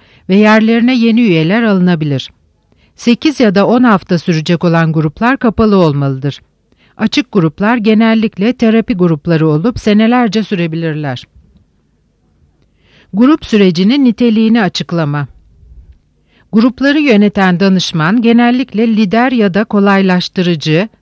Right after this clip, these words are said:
facilitator olarak adlandırılmaktadır. Lider ilk toplantıda grup üyelerine grupta nasıl davranılacağı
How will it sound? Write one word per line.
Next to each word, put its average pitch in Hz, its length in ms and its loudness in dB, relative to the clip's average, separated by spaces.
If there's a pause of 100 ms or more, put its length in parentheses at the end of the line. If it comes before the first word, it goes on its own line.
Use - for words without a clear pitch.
(160)
facilitator 190 1120 -2
olarak 180 440 -2
adlandırılmaktadır. 170 1300 -2 (840)
Lider 233 460 2 (100)
ilk 254 260 -6
toplantıda 180 720 0
grup 247 360 0
üyelerine 175 540 0
grupta 240 500 0
nasıl 254 320 -2
davranılacağı 165 920 0